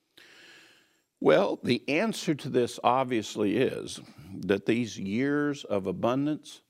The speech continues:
are way over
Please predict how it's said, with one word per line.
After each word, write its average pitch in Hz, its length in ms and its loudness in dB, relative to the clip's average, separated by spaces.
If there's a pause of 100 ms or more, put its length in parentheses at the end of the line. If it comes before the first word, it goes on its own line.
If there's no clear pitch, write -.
(720)
are 90 280 2
way 87 840 0 (380)
over 87 640 0